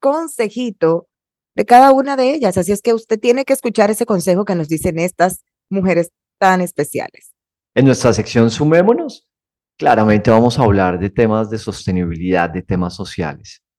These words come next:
Speaker 2: Y estas mujeres tienen una sensibilidad social bastante notable. Así que les preguntaremos desde su proyecto cómo se vive un poquito esto.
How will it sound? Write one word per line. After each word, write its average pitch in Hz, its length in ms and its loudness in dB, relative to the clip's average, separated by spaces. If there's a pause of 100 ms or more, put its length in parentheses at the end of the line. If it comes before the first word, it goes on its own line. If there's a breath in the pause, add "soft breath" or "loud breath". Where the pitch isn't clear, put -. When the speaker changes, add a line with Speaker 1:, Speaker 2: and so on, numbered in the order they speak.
(340)
Speaker 2:
Y 123 80 -6
estas 143 200 -2
mujeres 113 360 0
tienen 123 200 0
una 123 60 -2
sensibilidad 113 440 -2
social 110 500 -4 (380)
bastante 120 1120 0
notable. 85 540 -2 (280 loud breath)
Así 185 240 -2
que 185 120 2
les 160 160 4
preguntaremos 120 720 0
desde 117 480 2
su 135 180 -10
proyecto 139 680 0 (300)
cómo 175 280 2
se 165 140 4
vive 127 180 4
un 139 80 -2
poquito 151 440 -2
esto. 170 340 -6